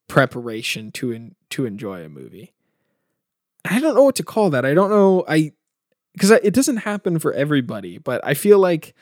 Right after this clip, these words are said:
that is the most special and exciting thing to experience when you're watching a movie where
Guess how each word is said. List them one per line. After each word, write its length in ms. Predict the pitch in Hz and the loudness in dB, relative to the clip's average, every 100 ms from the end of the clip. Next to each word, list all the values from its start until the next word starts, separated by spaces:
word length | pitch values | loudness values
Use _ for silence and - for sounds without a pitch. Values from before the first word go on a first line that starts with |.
| _ _ _ | _ _ _
that 380 | 131 131 156 160 | -4 2 2 4
is 300 | 156 151 135 | 4 4 2
the 140 | 139 131 | -4 -4
most 280 | 123 127 - | -2 0 -2
special 600 | - 120 - 120 113 - | -2 -8 -8 -10 -14 -16
and 120 | 123 | -16
exciting 720 | 117 - 127 117 113 - 139 _ _ _ _ _ | -10 -8 -8 -10 -16 -18 -18 _ _ _ _ _
thing 200 | 131 127 | -6 -4
to 100 | - | -4
experience 500 | 110 - 117 104 - | -4 -6 -8 -10 -12
when 100 | 113 | -14
you're 100 | 107 | -14
watching 300 | 101 98 113 | -14 -12 -12
a 40 | 107 | -10
movie 280 | 101 95 | -10 -10
where 300 | 87 90 87 | -12 -14 -16